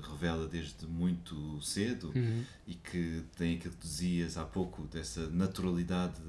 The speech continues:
Speaker 1: da, da, da escrita. Hum, para alguns pode ser também uma construção que v-,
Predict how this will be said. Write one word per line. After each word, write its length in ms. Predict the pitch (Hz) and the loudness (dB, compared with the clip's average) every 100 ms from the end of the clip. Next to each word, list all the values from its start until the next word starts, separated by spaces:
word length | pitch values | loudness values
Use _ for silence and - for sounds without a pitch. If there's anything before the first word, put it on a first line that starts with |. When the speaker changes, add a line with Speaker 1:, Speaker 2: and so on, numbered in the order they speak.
| 78 | -8
Speaker 1:
da, 360 | 82 78 76 80 | -8 -6 -6 -6
da, 60 | |
da 100 | 76 | -4
escrita. 540 | 82 - 90 95 - 104 - - - - - | -4 -4 -2 -2 -2 -4 -6 -14 -16 -18 -6
Hum, 340 | 104 101 101 - - - - - - - - - | 0 2 0 -2 -10 -20 -20 -20 -20 -20 -20 0
para 140 | 113 110 | 4 8
alguns 340 | 107 101 123 | 8 6 4
pode 220 | - 113 | 2 -2
ser 160 | - 110 | 0 0
também 180 | 117 113 | 2 4
uma 120 | 113 | 4
construção 680 | 110 110 - 101 - 113 107 | 2 0 0 -2 0 0 0
que 120 | - | -2
v-, 360 | 98 101 101 | -4 -4 -4